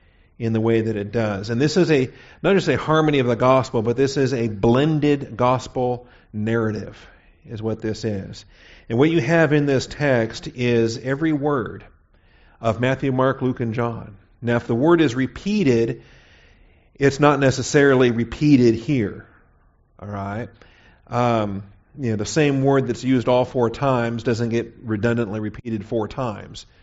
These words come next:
in Cheney's text. But if the, if a word is found in Matthew or Mark or Luke or John, if it's found in any of the four Gospels, it has to be in this text. John,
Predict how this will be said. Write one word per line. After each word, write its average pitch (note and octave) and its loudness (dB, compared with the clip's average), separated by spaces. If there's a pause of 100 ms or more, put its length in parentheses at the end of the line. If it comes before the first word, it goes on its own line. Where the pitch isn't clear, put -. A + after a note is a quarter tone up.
(120)
in A2 -6
Cheney's G#2+ -6
text. - -8 (640)
But A#2 2 (760)
if C3+ 2
the, - -2
if C3+ 2
a B2+ 2
word D#3+ 6
is C3+ 2
found C3 -2
in A#2+ -2
Matthew C#3 -2
or G#2 -6
Mark C3 -2
or G#2 -6
Luke C3 -2
or A#2 -4
John, A#2+ -2
if G#2+ -8
it's A#2 -6
found C#3 0
in B2 2
any F3 2
of A2+ 0
the A#2 -6
four A2 -2
Gospels, G#2 -8 (340)
it C3+ -2
has - -6
to C3 -6
be A#2 -4
in A2+ -4
this G#2+ -6
text. - -16 (600)
John, A#2 -2